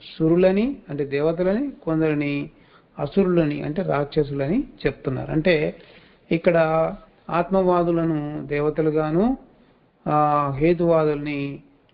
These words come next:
రాక్షసులని గీతాశాస్త్రము చెప్తా ఉంది. ఇంకా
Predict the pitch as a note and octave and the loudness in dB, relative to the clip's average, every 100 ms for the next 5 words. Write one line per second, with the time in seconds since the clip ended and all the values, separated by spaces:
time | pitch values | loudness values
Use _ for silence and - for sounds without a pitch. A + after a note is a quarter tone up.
0 | - C#3+ D3 D#3+ - E3+ D#3+ D#3 D3+ G#3+ | -8 -2 0 0 -2 -6 -2 -2 0 0
1 | C#4 - - D3+ D3 D#3 C#3 C#3 C3+ - | -2 -8 -10 -6 -2 0 0 -4 -6 -6
2 | D#3+ A3 - - - _ _ - D3 - | 0 0 0 -8 -20 _ _ -2 -2 0
3 | C#3+ C3+ C3+ C#3 - - _ - - - | -2 -2 -6 -8 -10 -20 _ -20 -20 -20
4 | - _ _ G#3 G#3 G3 F3+ A#3+ | -20 _ _ 2 4 4 2 0